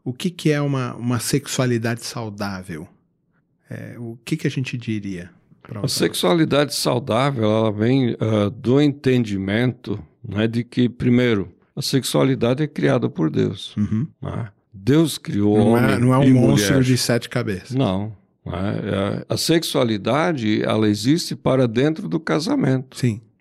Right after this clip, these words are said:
Speaker 2: né? E, e dentro do casamento, o homem e a mulher, elas podem usufruir do, do, da alegria e do prazer que Deus intencionou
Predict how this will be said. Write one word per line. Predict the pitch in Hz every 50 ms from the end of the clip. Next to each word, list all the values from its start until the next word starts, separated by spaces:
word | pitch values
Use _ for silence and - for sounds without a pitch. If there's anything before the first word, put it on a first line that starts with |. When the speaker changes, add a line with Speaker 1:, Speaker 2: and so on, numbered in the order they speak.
| _ _ -
Speaker 2:
né? | - 92 87 95 113 131 156 _ _ _ _ _ _ _ -
E, | 98 107 117 135 131 113
e | 104
dentro | 80 101 117 139 160 190 202 - 190 131
do | 107 110
casamento, | - - 113 110 98 90 104 95 78 98 113 139 165 156 - - -
o | 104 104
homem | 98 101 107 113 123 143 151 160 156 143 120
e | 104
a | 101
mulher, | 95 95 95 95 92 92 95 104 120 131 131 - _ - - - - - _ _ -
elas | - 107 107 107 104 - -
podem | - - 127 135 151 151 151 143 120 104 101 - _ _ _
usufruir | - 123 135 139 123 123 135 120 - - - - 104 107 117 135 151 160 135 101 - - - - _ _ _ _ _ _ _ _ _ _
do, | - - - 110 120 123 127 123 120 117 113 107
do, | 107 117 113 110 107 104 104 101 98 98
da | 98 113 113 113
alegria | 113 107 107 101 - 107 117 143 170 175
e | 160
do | 131 131 120
prazer | - - 123 113 104 92 92 113 131 151 156
que | 156 - 147
Deus | 123 113 - 113 113 131 160 202 226 - - 143
intencionou | 135 123 123 - - 110 104 - - - 107 98 92 92 98 104 113 -